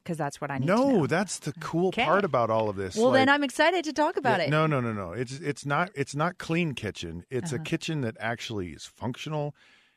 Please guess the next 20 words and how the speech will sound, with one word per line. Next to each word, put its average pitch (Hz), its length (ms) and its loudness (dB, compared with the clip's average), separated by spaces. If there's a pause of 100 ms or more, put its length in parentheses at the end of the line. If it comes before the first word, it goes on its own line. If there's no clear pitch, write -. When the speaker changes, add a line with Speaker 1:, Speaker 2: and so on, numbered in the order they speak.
(160)
Speaker 2:
is, 98 640 -6
uh, 95 300 -6
you 104 200 -8
actually 117 440 -6
use 104 400 -4
it, - 340 -6 (540)
uh, 92 320 -8
and 110 200 -4
how 135 220 -2
to 135 80 -2
use 123 320 -4
it, 131 160 -6
like, 104 460 -6 (680)
uh, 87 180 -10 (100)
effectively. 135 800 -4
So, 139 360 0 (260)
so 143 180 -8
let 185 140 2
me 214 100 2
start 123 480 -2